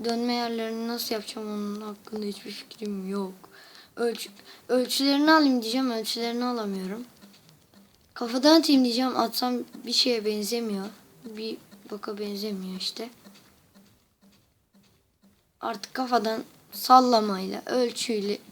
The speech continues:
kafadan sallayacağım. Hem sallayacağım, hem ölçüyle bil-, ölçüyle ilgili yapacağım. Hem de bilmiyorum. Süper bir şey.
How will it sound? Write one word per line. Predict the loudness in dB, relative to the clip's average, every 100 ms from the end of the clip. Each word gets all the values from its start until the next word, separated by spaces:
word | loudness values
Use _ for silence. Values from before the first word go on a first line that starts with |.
| -20 -20 -6
kafadan | 2 4 6 6 6
sallayacağım. | 6 6 6 4 -2 -6 -8 -16 -20 -6
Hem | 2 6
sallayacağım, | 8 8 6 2 -2 -4 -8 -16 -2
hem | 0 0
ölçüyle | 2 0 2 2 4 4 2 -2 -4 -6
bil-, | -4 -6 -10 -4
ölçüyle | 0 0 0 -2 0 0 -2 -4
ilgili | -6 -4 -2 -2
yapacağım. | -2 -6 -6 -6 -8 -20 -20 -20 -20 -20 _ 2
Hem | 4 6 6
de | 4
bilmiyorum. | 4 0 -4 -8 -14 -20 -20 -20 -20 _ -20 -20 _ _ -20 -20 _ _ _ _ _
Süper | -18 -12 -12 -12
bir |
şey. | -16 -16